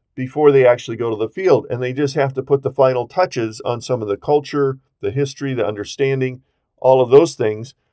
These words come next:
before they leave. I have some dear friends. They were a retired couple, and when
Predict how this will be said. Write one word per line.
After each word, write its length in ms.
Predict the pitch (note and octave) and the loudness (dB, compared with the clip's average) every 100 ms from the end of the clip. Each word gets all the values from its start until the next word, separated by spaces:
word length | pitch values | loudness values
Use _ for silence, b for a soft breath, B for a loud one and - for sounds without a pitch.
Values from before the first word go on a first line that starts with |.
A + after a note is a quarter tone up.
| _ | _
before 680 | A2 G#2 _ D3 D#3 C3 A2+ | -14 -14 _ -4 4 4 4
they 180 | A2+ A2 | 0 0
leave. 380 | D3 F3+ B2+ - _ _ _ _ _ _ | 0 0 -4 -10 _ _ _ _ _ _
I 160 | - G#2+ | -8 -4
have 200 | A#2+ A2+ | -2 -2
some 220 | - A2 | -6 -8
dear 180 | A2 G#2+ | -2 -2
friends. 640 | G#2 C3 C#3+ E3 E3 D#3 _ _ _ _ _ | 0 2 4 2 -2 -12 _ _ _ _ _
They 120 | A2 | -4
were 180 | A2 A2 | 2 2
a 40 | G2 | 2
retired 680 | G2 - - C3+ D3+ C3+ | -2 -10 0 2 2 -4
couple, 500 | - C#3 C3+ D#3+ E3 _ _ _ _ _ - | 0 0 0 -2 -6 _ _ _ _ _ -8
and 220 | A2+ A2 | -6 -4
when 200 | A2 G#2 | -6 -8